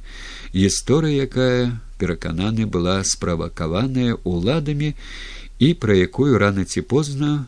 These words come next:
будзе вядома ўся праўда. Пра смерць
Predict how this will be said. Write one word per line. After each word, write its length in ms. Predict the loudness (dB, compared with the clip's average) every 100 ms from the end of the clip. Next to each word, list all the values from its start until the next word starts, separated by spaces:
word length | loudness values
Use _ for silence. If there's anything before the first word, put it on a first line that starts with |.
| -10 -8
будзе 420 | 0 2 2 2
вядома 560 | 2 0 0 0 -2 -6 -18 -10 -6
ўся 320 | -4 -4 -6
праўда. 480 | -6 -8 -8 -10 -14 -16 -20 -20 -18 -18 -16 -14 4
Пра 160 | 6
смерць 400 | 6 4 2 4